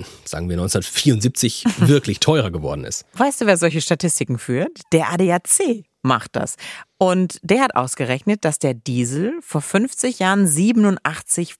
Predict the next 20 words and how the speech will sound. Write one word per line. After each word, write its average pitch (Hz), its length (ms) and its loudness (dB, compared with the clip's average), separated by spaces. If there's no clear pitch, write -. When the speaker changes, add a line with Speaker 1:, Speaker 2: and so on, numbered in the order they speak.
Speaker 2:
Pfennig 165 400 0
gekostet - 500 -10
hat. - 200 -8
Rund 180 360 0
vierundvierzig 165 800 0
Cent. 104 260 -2
Aktuell 214 800 -2
sind 185 340 -2
wir 220 280 0
bei 160 140 0
rund 180 260 0
einem 170 300 2
Euro 143 280 2
fünfzig 196 640 0
oder 151 260 0
sechzig. 120 640 -4
Das 156 460 0
ist 165 240 -2
das 202 180 -4
dreieinhalbfache. 143 880 0